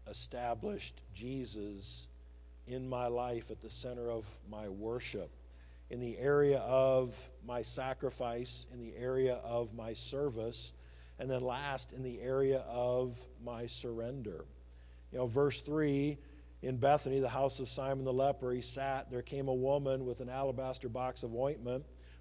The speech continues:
very precious. She brake the box and poured it on his head." Verse eight, "She hath done what she could. She has come to anoint my body to the burying," as the Lord had been teaching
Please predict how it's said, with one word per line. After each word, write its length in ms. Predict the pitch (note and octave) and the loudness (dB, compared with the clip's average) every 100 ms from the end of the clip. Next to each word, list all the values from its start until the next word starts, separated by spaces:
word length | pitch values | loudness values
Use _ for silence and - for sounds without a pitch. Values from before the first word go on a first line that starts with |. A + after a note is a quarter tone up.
| - | -4
very 420 | G#2 D3+ E3 D3+ | 4 6 6 4
precious. 540 | - B2+ B2+ A#2+ C3+ | 2 0 0 0 -2
She 240 | B2+ - C#3 | -2 -2 -2
brake 400 | A#2 D3 E3 E3 | 2 6 6 6
the 80 | C3+ | 0
box 420 | C3 C3 C3+ C#3 | 2 2 0 -4
and 160 | B2+ | -8
poured 300 | - E3 E3 | -6 2 4
it 80 | D#3+ | 4
on 160 | D3 D3 | 4 2
his 180 | D3 - | -2 -2
head." 400 | D#3+ D#3+ G#2+ - - - - | 0 0 0 -6 -16 -18 -10
Verse 340 | C3 D#3 D3 D#3+ | 4 6 6 4
eight, 320 | F3+ E3 D3 - | 4 4 0 -10
"She 180 | - E3 | -2 6
hath 240 | D#3+ A2+ A#2 | 6 4 6
done 320 | F3 G3+ G3+ | 8 8 10
what 220 | F#3 F#3 | 10 10
she 240 | - F3 | 4 0
could. 580 | D#3 - F#3 G3+ F3+ B2 - - - | -2 0 6 12 12 10 0 -14 -6
She 200 | - F3+ | 2 4
has 120 | D#3+ | 2
come 320 | - F#3 F#3+ | 0 2 2
to 160 | - E3+ | 6 6
anoint 460 | E3 E3 F#3 G3 D#3+ | 6 6 8 6 4
my 220 | E3 D#3+ | 4 4
body 580 | B2+ D#3+ F#3 G3 G3+ G3 | 2 2 4 6 6 4
to 200 | - E3 | 2 4
the 140 | D3+ | 4
burying," 720 | B2 D#3 F#3 G3 F3+ D3+ C3 - - - | 4 4 6 8 8 6 2 -4 -14 0
as 200 | E3 E3 | 6 8
the 80 | E3 | 8
Lord 340 | E3 F#3+ G3+ | 10 10 10
had 240 | D#3+ F3 D#3 | 8 6 8
been 220 | E3 E3 | 6 4
teaching 800 | - - G3+ - D#3 C#3+ D3+ D#3+ | -2 0 0 2 2 4 2 -2